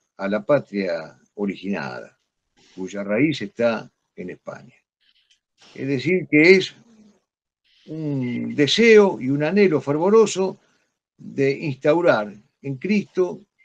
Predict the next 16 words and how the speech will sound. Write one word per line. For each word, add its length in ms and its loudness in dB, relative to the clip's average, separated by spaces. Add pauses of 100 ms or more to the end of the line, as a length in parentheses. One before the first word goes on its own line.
(200)
todas 260 0
las 140 -4
cosas 320 -6
de 80 -8
la 120 -12
patria. 360 -18 (960)
Esto 500 -4
es 280 -12
una 440 -2 (340)
cuestión 380 0
que 120 -6
quiero 200 2
aclarar 560 2
porque 220 -10
justamente 640 -2
hoy 260 0